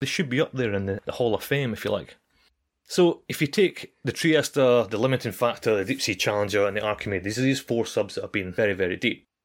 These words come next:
So there's been thirty-nine full ocean depth submersible dives to depths greater than seven thousand metres, and that delivered thirty people to the bottom two percent of the planet. And the Archimede put thirteen people to depth greater than seven thousand metres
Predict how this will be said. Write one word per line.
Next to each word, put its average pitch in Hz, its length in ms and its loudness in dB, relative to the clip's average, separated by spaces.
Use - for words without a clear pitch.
So - 120 -2
there's 101 80 0
been 123 100 -2
thirty-nine 139 460 2
full 123 240 0
ocean 117 240 -2
depth - 460 0
submersible 113 560 -2
dives 101 380 0
to - 100 -6
depths - 340 -2
greater 104 180 0
than 101 100 -6
seven 101 260 -2
thousand 95 340 -2
metres, 92 280 -6
and 107 100 -2
that 135 180 -2
delivered 110 400 2
thirty - 520 -6
people - 580 -6
to - 100 -4
the 101 60 -4
bottom 98 300 0
two - 180 -8
percent 95 340 -6
of 95 40 -6
the 92 120 -10
planet. 87 220 -4
And 120 320 0
the 139 80 0
Archimede 139 560 0
put - 260 -4
thirteen 127 520 -2
people 135 380 -4
to 104 100 -6
depth 123 400 -2
greater 113 240 0
than 95 120 -6
seven 107 300 -2
thousand 101 320 -2
metres 98 260 -4